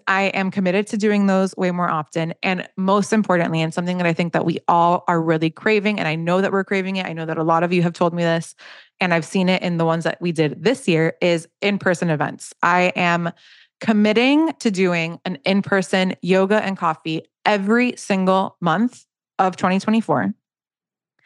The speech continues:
I have, like, a pit in my stomach, even just, like, saying that out loud right now, just 'cause I know how nerve-wracking it can be to, like, actually execute on those things. But there's nothing more important to me than bringing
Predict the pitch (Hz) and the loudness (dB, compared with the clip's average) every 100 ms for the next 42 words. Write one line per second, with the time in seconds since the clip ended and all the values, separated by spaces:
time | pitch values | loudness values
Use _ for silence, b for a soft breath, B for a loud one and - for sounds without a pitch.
0 | B B B 185 185 180 190 - 208 - | B B B 2 2 4 0 0 -2 0
1 | 202 - 220 220 214 202 202 202 190 196 | -2 0 0 0 0 -2 -2 -2 -2 -2
2 | 202 208 202 - 196 175 202 202 196 180 | -2 -4 -6 -2 0 2 2 2 0 2
3 | 165 170 196 208 233 226 196 - 196 190 | 2 2 0 0 0 -2 -4 -6 -4 -2
4 | 190 180 165 185 208 - b b b - | -2 0 2 2 -2 -6 b b b -2
5 | 190 175 175 180 - 190 175 170 175 180 | 2 4 2 0 -2 -2 -2 0 0 -2
6 | 208 208 226 214 220 233 180 185 - 170 | -4 -4 0 2 2 0 -2 -2 -2 -4
7 | - 185 175 180 165 - - - 208 208 | -4 -8 -6 -4 -6 -8 -8 0 2 4
8 | 214 220 - 247 254 220 190 175 - b | 4 2 2 2 2 0 0 0 -2 b
9 | b b - 220 208 202 196 233 214 196 | b b 0 0 2 0 0 0 0 0
10 | 196 190 175 180 - 202 214 220 185 185 | 0 -2 -4 -4 -4 -2 -2 -2 -2 -2
11 | 175 - 185 185 202 208 | -2 -2 -2 0 0 -2